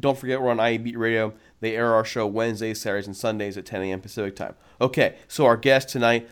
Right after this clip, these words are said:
I'm thrilled because, you know, we, whenever you get a football, so, someone who's been there and done that on the show to break down the game with you, this is a great way to start the season. Former Rams, L A, a former L A Rams safety. You can't mix them up nowadays.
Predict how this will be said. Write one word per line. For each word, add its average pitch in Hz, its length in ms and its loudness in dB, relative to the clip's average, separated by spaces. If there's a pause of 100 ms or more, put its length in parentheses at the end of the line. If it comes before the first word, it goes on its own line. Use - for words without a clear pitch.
(140)
I'm 127 160 2
thrilled 127 320 6
because, 104 380 0 (440)
you 120 120 0
know, 110 160 2
we, 104 180 -2
whenever 139 300 4
you 185 60 4
get 151 140 2
a - 40 -10
football, 127 560 -2 (180)
so, - 260 -2
someone 170 200 4
who's 127 100 -2
been 160 140 2
there 160 120 4
and 127 140 -2
done 143 200 6
that 131 140 6
on 127 120 4
the 113 80 -2
show 127 280 2
to 110 80 0
break 120 380 2
down 117 200 4
the 107 60 -2
game 113 220 2
with 110 160 -2
you, 117 240 -2 (280)
this 120 160 -6
is - 60 -10
a 123 60 0
great 120 400 2
way 117 140 4
to 107 80 0
start 107 240 -6
the 98 80 -8
season. 107 420 -2 (600)
Former 160 320 4
Rams, 143 400 8
L 131 240 6
A, 127 180 2
a 135 60 0
former 160 420 8
L 190 240 12
A 190 140 12
Rams 98 480 4
safety. 110 640 0 (160)
You 113 80 -20
can't 127 260 0
mix 131 220 0
them 143 100 0
up 139 180 -2
nowadays. 98 540 -2